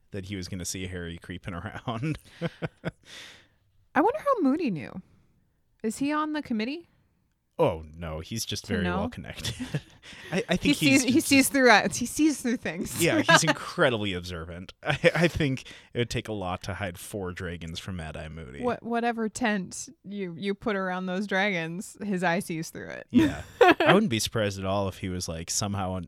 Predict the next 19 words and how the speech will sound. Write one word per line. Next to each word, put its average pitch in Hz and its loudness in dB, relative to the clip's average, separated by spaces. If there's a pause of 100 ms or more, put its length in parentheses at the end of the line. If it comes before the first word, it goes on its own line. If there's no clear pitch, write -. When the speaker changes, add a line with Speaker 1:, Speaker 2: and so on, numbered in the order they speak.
(140)
Speaker 1:
also 95 -2
an 101 -4
Animagus 107 -2
and 90 -4
he 98 -4
just 92 -6
turned 101 -4
into, 101 -4
like, 82 -8
a - -10
hawk 90 -4
and 92 -6
just 90 -8
flew 95 -4
around 87 -4
at 80 -10
night 85 -8
watching 87 -8
stuff. 101 -4